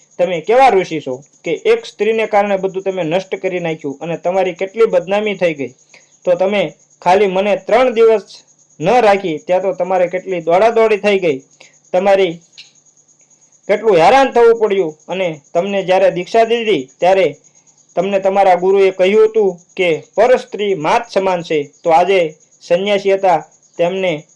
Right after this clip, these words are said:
તેમની માતા યાદ આવી ગઈ અને પોતાની કામ વાસના હતી તે ક્યાં ચાલી ગઈ, ક્યાં વહી ગઈ તે તેમને ખબર ન રહી અને તેઓ રાણીને પગે લાગવા લાગ્યા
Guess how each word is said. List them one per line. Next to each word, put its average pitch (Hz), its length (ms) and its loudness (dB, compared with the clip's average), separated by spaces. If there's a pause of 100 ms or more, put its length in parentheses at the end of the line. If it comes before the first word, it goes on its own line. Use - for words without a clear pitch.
તેમની 175 240 -4
માતા 170 320 0
યાદ 220 240 4
આવી 226 200 4
ગઈ 196 240 0
અને 175 560 -8
પોતાની 175 360 -4
કામ 170 280 -2
વાસના 170 380 -4
હતી 165 360 -6 (200)
તે 156 100 0
ક્યાં 233 460 -2 (240)
ચાલી 202 260 2
ગઈ, 185 280 0 (340)
ક્યાં 226 240 2
વહી 208 220 2
ગઈ 180 240 0
તે - 380 -4
તેમને 170 300 -2
ખબર 160 380 -2 (240)
ન 147 80 -4
રહી 175 340 4
અને 156 420 -8
તેઓ 160 240 -2
રાણીને 165 360 -2
પગે 214 320 0
લાગવા 202 340 4
લાગ્યા 170 440 0